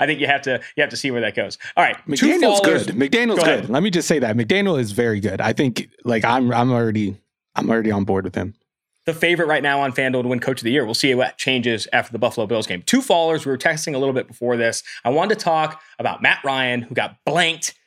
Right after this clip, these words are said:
Speaker 1: in Jacksonville, did not look good in that game against what is, I think, an underrated Jacksonville Jaguars defense. That front is creating pressure. Josh Allen is a monster. Shaquille Griffin and Tyson Campbell are running really, really nice, uh, uh, press coverage concepts right now. And then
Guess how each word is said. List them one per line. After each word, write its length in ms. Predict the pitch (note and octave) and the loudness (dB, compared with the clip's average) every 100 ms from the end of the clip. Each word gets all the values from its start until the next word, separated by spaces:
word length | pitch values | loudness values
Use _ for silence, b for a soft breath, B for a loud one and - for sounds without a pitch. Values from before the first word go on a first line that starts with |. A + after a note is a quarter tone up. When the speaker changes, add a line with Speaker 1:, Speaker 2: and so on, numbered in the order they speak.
| _ - | _ -2
Speaker 1:
in 180 | D#3 | 0
Jacksonville, 580 | D3 C#3 A#2+ - A#2 A#2 | 2 2 0 -4 -4 -4
did 120 | G2+ G2 | -4 -4
not 280 | C#3 C#3+ | -2 0
look 140 | D3 B2+ | -4 -2
good 120 | C3+ | -2
in 100 | B2+ | 0
that 160 | A#2+ A#2 | -2 0
game 160 | B2+ C#3 | -2 0
against 220 | G3+ G#3 | 0 2
what 100 | A#3+ | 2
is, 120 | B3 | 2
I 60 | G3+ | 2
think, 100 | G3 | 0
an 140 | E3+ D#3+ | -2 -2
underrated 500 | D#3+ F#3+ E3+ D#3 C#3+ | -2 0 2 2 2
Jacksonville 320 | C#3 C3 - C3 | 0 -2 -4 -2
Jaguars 300 | B2 A#2 G#2 | -2 -2 -6
defense. 300 | A#2+ G2+ - | -6 -6 -6
That 120 | G#2 | -6
front 260 | - D3+ C3+ | -2 -2 -2
is 80 | B2 | -6
creating 260 | C3+ G2+ | -4 -2
pressure. 280 | - D3+ D3 | 0 -2 -2
Josh 260 | A#2+ A#2 - | -4 -6 -2
Allen 260 | C3 C3+ C3+ | -2 -2 -4
is 100 | A#2 | -6
a 100 | G2+ | -6
monster. 500 | A2 C3 D3+ - C#3 B B | -2 0 0 2 2 B B
Shaquille 340 | - - E3+ B2+ | -8 0 0 2
Griffin 300 | D3+ D3+ C3 | -2 0 -4
and 80 | A#2+ | -2
Tyson 240 | C#3 C3+ | -2 -2
Campbell 280 | C#3 C#3 C3+ | -2 0 0
are 80 | A#2+ | 0
running 360 | B2+ B2+ A#2 | 0 -2 -4
really, 320 | A#2+ F#3+ G3+ D3+ | -2 0 2 0
really 220 | C#3 B2+ | 0 0
nice, 300 | C3 B2+ - B B | 0 0 -4 B B
uh, 40 | C#3 A2+ | -2 -2
uh, 80 | A2+ | -4
press 240 | - D#3+ | 0 -2
coverage 300 | - C#3 D#3 | 0 -4 -2
concepts 320 | - D#3 D#3+ D#3+ | -2 -4 -2 -2
right 120 | C#3+ | 0
now. 280 | D#3 D#3 D#3 B B B | 0 -2 -6 B B B
And 100 | E3 | 0
then 320 | F3 F3 E3 | 2 0 -4